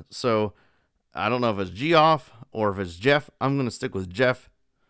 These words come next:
At Jeff the Scout R T'd my Twitter question, asking about what people were concerned about, and said, "The fact that Adam Gase still has a job." Well, Adam Gase.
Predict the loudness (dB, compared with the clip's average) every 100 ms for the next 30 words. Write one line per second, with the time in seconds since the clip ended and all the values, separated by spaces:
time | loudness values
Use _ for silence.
0 | _ _ _ _ _ 4 4 4 0 0
1 | -4 -4 4 4 2 _ 0 2 2 0
2 | 0 -2 -4 -10 -16 -4 0 0 0 0
3 | 0 0 -2 -2 -4 -6 -6 -4 -2 -2
4 | -4 -4 -4 -8 _ _ _ -8 0 4
5 | 4 2 -2 -4 -4 -6 -4 -4 -2 -2
6 | 0 0 0 -4 -8 -6 0 2 2 -2
7 | _ _ _ -6 -4 -6 -6 -8 -6 -4
8 | 0 2 2 -2 -2 -4 -6 -8 -4 -4
9 | -4 -6 -6 -8 -8 -10 -16 -20 _ _
10 | _ _ _ _ -14 -10 -2 -2 -2 -8
11 | _ _ _ _ _ _ _ -6 -2 0
12 | -2 -4 -6 -8 -14